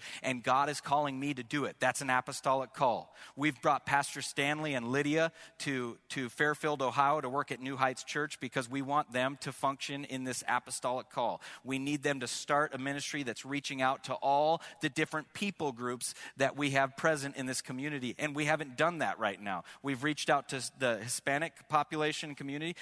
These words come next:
We've never reached out to the Nepalese. We've never reached out to the African, uh,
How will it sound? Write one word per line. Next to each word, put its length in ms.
We've 160
never 260
reached 300
out 200
to 80
the 100
Nepalese. 640
We've 200
never 260
reached 320
out 200
to 100
the 140
African, 580
uh, 260